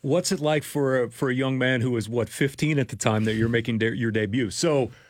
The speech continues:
uh, when I was calling games before they became F C Tulsa, I was actually in Vancouver and got to call Alphonso Davies when he was with Whitecaps two,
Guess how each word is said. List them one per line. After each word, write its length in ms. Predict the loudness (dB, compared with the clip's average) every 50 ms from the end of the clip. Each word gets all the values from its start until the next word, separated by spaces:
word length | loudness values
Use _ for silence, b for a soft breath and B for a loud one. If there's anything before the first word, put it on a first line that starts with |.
| B B B -4
uh, 300 | -2 0 2 2 0 0
when 340 | -2 -4 -2 0 0 2 2
I 200 | 2 2 2 2
was 280 | 2 0 0 -2 -2
calling 400 | -4 -2 0 0 0 0 0 -2
games 280 | 0 0 0 -2 -2 -4
before 640 | -8 -10 -10 -6 -4 -2 0 0 0 0 0 -2 -4 -4
they 140 | -2 -2 0
became 300 | 0 0 0 0 0 0
F 100 | -2 -2
C 140 | -4 -6 -6
Tulsa, 520 | -2 0 0 0 0 0 -2 -2 -4 -4 -2
I 140 | -2 0 0
was 200 | 0 0 0 0
actually 400 | -2 -2 -2 -4 -4 -2 -2 -2
in 140 | -2 -2 -2
Vancouver 800 | -2 -2 -2 -2 -4 -4 -2 -2 -2 -2 -2 -2 0 0 0 -2
and 240 | -2 -4 -2 0 0
got 160 | -2 -2 -2
to 80 | -6
call 360 | -6 -2 0 2 2 2 2 0
Alphonso 460 | -4 -4 -2 -2 -2 -2 -2 -4 -4
Davies 500 | -2 0 0 0 0 0 -2 -2 -2 -2
when 120 | -4 -4
he 100 | -4 -2
was 180 | -4 -4 -4 -4
with 300 | -2 -2 -2 -2 -4 -10
Whitecaps 580 | -14 -8 -2 -2 -2 -2 -2 -4 -6 -6 -6
two, 420 | -6 -4 -2 0 0 0 -2 -4